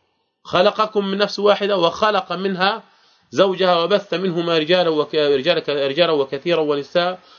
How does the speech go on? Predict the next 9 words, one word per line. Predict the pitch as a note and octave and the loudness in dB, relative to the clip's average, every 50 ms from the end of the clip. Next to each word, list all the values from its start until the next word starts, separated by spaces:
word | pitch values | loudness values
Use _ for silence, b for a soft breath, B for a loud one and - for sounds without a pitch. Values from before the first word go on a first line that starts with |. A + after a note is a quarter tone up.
| b b b b b | b b b b b
فبينت | - C#3+ D3 D3+ D3+ D3+ D3+ D3+ C#3+ C3+ D#3 F3+ G3+ F#3 F3+ E3+ D#3+ D3+ - | 0 2 4 4 4 4 2 2 2 2 2 2 2 2 0 -2 -2 -2 -4
يعني | C#3 A2+ B2 B2+ B2 | -4 -4 -4 -4 -2
هذه | D3+ D#3+ D#3+ C#3 B2+ | 0 0 0 0 -2
الآية | B2+ - D3 D#3 E3+ F3+ F3+ F3 - - | -4 -2 0 2 2 2 2 0 -4 -6
أن | B2+ B2+ B2 | -6 -6 -6
الإنسان | A#2 A#2+ A#2 A2+ - - D3 C#3+ C3 | -6 -6 -8 -10 -6 -4 -4 -4 -4
خلق، | - - - G#2+ F#2+ - | -4 -6 -8 -8 -8 -10
حينما | - - C3 C#3+ C#3+ C#3+ C#3 | -12 -8 -6 -4 -2 -2 -2
يخلق | D#3+ F3 - - F#3 F#3 F#3 | -2 -2 -2 -2 -2 -2 -2